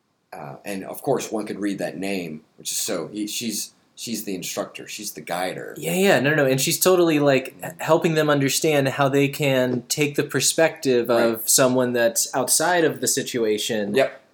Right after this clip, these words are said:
Speaker 2: and learn how to permute it in such a way that they take an advantage. It's, I mean, it goes back to cunning.
Speaker 1: Yeah.
Speaker 2: That would be maybe a way to link this back to,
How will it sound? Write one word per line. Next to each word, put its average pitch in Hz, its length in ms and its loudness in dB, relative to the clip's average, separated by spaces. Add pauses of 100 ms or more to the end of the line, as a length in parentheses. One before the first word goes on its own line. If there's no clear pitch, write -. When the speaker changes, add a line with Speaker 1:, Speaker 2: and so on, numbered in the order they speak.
Speaker 2:
and 123 300 -4
learn 131 260 2
how 127 220 0
to 123 420 0 (380)
permute 160 420 2
it 143 180 4
in 143 160 0
such 143 280 2
a 151 60 2
way 139 200 6
that 131 200 2
they 139 120 2
take 135 260 0
an 117 60 2
advantage. 120 680 0
It's, 139 280 -2
I 139 40 -2
mean, 135 120 0
it - 20 0
goes 214 180 4
back 147 180 2
to 127 60 -4
cunning. 104 580 0 (260)
Speaker 1:
Yeah. 107 240 -2
Speaker 2:
That 139 140 4
would 147 100 2
be 131 80 4
maybe 120 240 2
a 113 60 4
way 117 100 2
to 113 80 2
link 113 160 0
this 113 140 -2
back 113 220 0
to, 104 220 -6